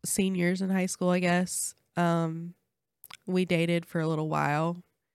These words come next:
and then once kinda, like, he went to junior college and I went to Mississippi College, like, straight there.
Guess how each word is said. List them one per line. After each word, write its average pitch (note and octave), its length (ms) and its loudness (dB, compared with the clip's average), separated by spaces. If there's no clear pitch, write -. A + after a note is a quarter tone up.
and F3 360 -2
then E3 520 -2
once - 680 -4
kinda, F3+ 240 -2
like, D#3 200 -2
he G#3+ 180 0
went G3 340 0
to F#3+ 440 2
junior F3 340 -2
college E3 480 2
and D#3 100 -8
I D#3+ 120 -2
went E3 220 -6
to D#3 280 -4
Mississippi E3 300 -6
College, C#3+ 360 -2
like, C#3+ 140 -6
straight C#3+ 280 -6
there. F3 320 -2